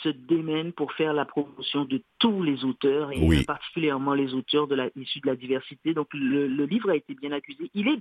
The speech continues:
Speaker 1: bien accueilli. Alors évidemment, euh, il y a des gens, euh, qui prennent, euh, plus le temps de la discussion parce que ils sont effectivement comme,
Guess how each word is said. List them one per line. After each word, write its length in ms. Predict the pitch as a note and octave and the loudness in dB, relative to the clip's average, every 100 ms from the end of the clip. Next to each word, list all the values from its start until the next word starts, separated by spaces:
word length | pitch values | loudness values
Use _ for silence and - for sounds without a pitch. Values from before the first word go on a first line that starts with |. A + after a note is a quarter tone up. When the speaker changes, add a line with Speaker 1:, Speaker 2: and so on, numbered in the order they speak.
| - | -4
Speaker 1:
bien 140 | F3 | -4
accueilli. 440 | D#3+ D#3 D#3 D3+ G#3 - - - | -4 -4 -4 -6 -18 -20 -14 -4
Alors 180 | - E3+ | 2 2
évidemment, 520 | G3 B3+ - E3 F#3 C#4 - - - | 2 -4 -8 -4 -4 -4 -14 -20 -10
euh, 200 | - D3+ D#3+ | -2 0 0
il 60 | |
y 80 | E3 | 0
a 40 | F3 | 0
des 160 | F3+ | 0
gens, 320 | E3+ G3+ A#3 | 0 0 2
euh, 200 | G#3 D#3 D3 - | 2 2 0 -6
qui 260 | D#3+ D#3+ - | -18 -16 -16
prennent, 360 | - F3 E3+ E3 | -8 -4 -2 0
euh, 160 | C#3+ C#3 | 0 0
plus 280 | - F#3+ F#3+ | -2 -6 0
le 80 | E3 | -2
temps 180 | C#3+ E3+ | 0 -2
de 80 | D#3 | -2
la 80 | |
discussion 640 | C3+ C3+ - D3+ - D#3+ D#3+ | -4 -6 -12 -8 -2 0 0
parce 300 | D#3 B2 - | -2 -6 -4
que 220 | D#3+ F3 | 0 2
ils 160 | D#3+ C3+ - | 0 -4 -8
sont 200 | D#3+ D#3 | -4 -4
effectivement 560 | C3+ C3+ - C3 D3 D3 | -2 -4 -6 -2 0 2
comme, 420 | D3 C#3+ C#3+ | 2 2 0